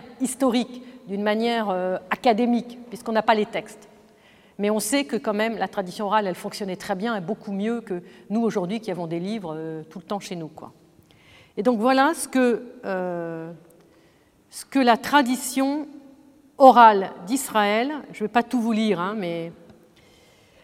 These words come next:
euh, dit à propos d'Abraham. Donc Abraham, c'est une des plus grandes figures,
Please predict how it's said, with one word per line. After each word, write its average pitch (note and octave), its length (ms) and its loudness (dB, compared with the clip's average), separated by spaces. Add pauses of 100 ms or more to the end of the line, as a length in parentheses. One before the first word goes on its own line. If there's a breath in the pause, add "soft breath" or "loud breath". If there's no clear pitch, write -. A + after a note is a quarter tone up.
(320 soft breath)
euh, F#3 240 -4
dit C4+ 260 4
à B3+ 80 12
propos D4+ 320 0
d'Abraham. F3 540 2 (1800 soft breath)
Donc F#3+ 120 -6
Abraham, A#3 380 6
c'est B3 220 0 (120)
une C#4+ 200 6
des G#3 100 2
plus A3 140 -4
grandes G3+ 240 -2
figures, C4+ 420 -4